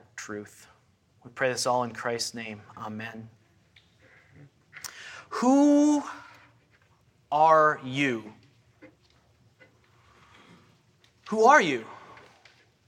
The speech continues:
It doesn't seem like that complicated of a question, does it?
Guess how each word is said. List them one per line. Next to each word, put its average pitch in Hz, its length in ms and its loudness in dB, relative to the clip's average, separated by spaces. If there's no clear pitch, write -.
It 156 80 -2
doesn't 240 240 0
seem 233 220 2
like 208 120 0
that - 160 0
complicated 196 560 2
of 165 80 0
a 151 60 -2
question, 147 560 -2
does 127 240 -2
it? - 240 -16